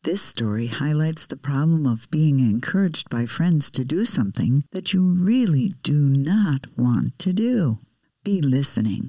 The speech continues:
to find out how Jim Panzee solves this problem, and we will discuss it at the end of the story. Let's begin. One perfectly pleasant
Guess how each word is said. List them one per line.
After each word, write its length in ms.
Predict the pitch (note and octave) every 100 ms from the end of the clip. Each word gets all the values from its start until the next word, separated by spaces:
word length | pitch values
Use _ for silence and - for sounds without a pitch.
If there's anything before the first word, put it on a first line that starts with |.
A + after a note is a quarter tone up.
| -
to 100 | E3
find 380 | - G3+ A3+ G3+
out 160 | E3
how 300 | C#3 C3+ A2+
Jim 480 | A2 - B2+ D3 D#3+
Panzee 720 | C3 C#3 D#3+ D#3+ C3 A2 G#2+ -
solves 520 | - A#2+ B2+ D#3 -
this 260 | C3+ C#3
problem, 600 | - F#3 E3+ C#3 A2+ A#2+ - _ -
and 180 | G#3 G#3
we 140 | A#3
will 100 | G3+
discuss 640 | D#3+ C3+ - - A2+ -
it 100 | A#2
at 160 | B2 A#2+
the 100 | - -
end 220 | A#2+ A#2+
of 160 | A2 -
the 100 | -
story. 600 | - - G#2+ - - - _ _ _ _ _ A#2+
Let's 320 | B2+ B2+ -
begin. 680 | - G3+ B2+ A#2+ A2 A#2 A2 _ _ _ _ _ D#3
One 420 | F#3 A#3+ D4+ D4+ -
perfectly 760 | - F#3 F#3 G#3+ - F#3+ F#3
pleasant 720 | E3+ - D3 C#3 C3+ C#3+ C#3